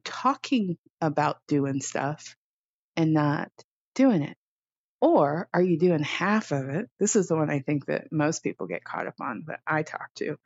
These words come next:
They're doing half of what they know, myself included at times, oh, what they know they need to be doing, and then wondering why it's not coming together. So look at habits.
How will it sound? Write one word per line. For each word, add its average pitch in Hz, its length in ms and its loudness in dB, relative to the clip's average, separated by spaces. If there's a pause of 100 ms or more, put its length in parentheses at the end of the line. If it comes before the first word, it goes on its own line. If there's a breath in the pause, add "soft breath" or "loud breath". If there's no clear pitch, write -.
(360 loud breath)
They're 180 100 2
doing 170 220 4
half - 960 -2 (180)
of 165 160 0
what 165 140 0
they 143 100 2
know, 156 600 -2 (440)
myself 165 400 0
included 165 460 2
at - 140 -8
times, - 480 -6 (1800 soft breath)
oh, 180 160 4 (220)
what 185 260 2
they 170 140 4
know 165 720 4
they 156 140 4
need 143 180 2
to - 60 -20
be 143 100 0
doing, 143 640 -2
and 180 120 4
then 165 140 2
wondering 160 380 2
why 147 200 2
it's - 200 -6
not - 180 -4
coming 147 300 0
together. - 500 -4 (360 loud breath)
So 196 180 2
look 202 180 2
at - 80 -2
habits. - 800 -4